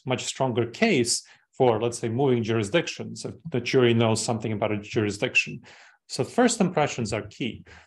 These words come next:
That's why it's very important to think about what kind of first impression you give a jury. It's very important to think about what the jury knows. It's also very important to think about what the, what the judge knows and wh-, how they will be making their decisions.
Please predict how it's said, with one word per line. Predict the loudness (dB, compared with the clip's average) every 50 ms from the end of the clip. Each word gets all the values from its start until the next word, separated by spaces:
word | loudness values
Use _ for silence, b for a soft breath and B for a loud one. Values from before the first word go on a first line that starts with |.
| B _ _
That's | -2 -2 0 2
why | 4 4 4
it's | 4 4
very | 2 2 2 2
important | 2 2 2 2 2 2 0 -4 -4 -4
to | -4
think | -4 -4 -4 -2
about | 2 2 2 2 2 0
what | -2 -4 -2
kind | -4 -2 -2 -2
of | -2 -2
first | -4 -4 -4 -2 -6
impression | -8 -4 -2 -2 -2 -2 -4 -6 -6 -6 -6 -6 -6
you | -6 -2
give | 0 0 0 0
a | -4
jury. | -4 -2 -2 -2 -2 -2 -6 -10 -14 -16 -16 -16 _ _ _ b b b b b b b b b
It's | -4 -2 -2 -4
very | 0 2 4 4
important | 4 2 2 2 2 2 4 2 0 0 -2 -8 -2
to | 2 4 4 4 4
think | 2 -2 -4 -4 -2 -2 0
about | 2 4 4 4 2 2
what | 2 2 4 4
the | 2
jury | 2 2 0 0 2 2 2
knows. | -2 -4 -4 -4 -4 -6 -8 -8 -12 -14 -18 _ B B B B B B _ -6
It's | 4 6
also | 6 6 6 4 4
very | 4 4 4
important | 4 2 0 0 0 -2 -4
to | -4
think | -4 -4 0
about | 0 0 0 0 -2
what | -2 -2
the, | -2 -2 -2
what | 0 0 0 0
the | -2
judge | -2 0 0 0 0 -2 -6
knows | -6 -6 -4 -6 -6 -6 -6
and | -6 -6 -6 -8 -12 -16 -18 -20 _ _ _ _
wh-, | 0 2 2 0
how | 2 4 4 4 4 4
they | 4 4 4 4 4
will | 4 2 2
be | 2 2 0 0 0 -2
making | -4 -4 -4 -4 -6 -4 -4
their | -2 -4
decisions. | -4 -6 -8 -8 -10 -10 -10 -12 -10 -8 -8 -8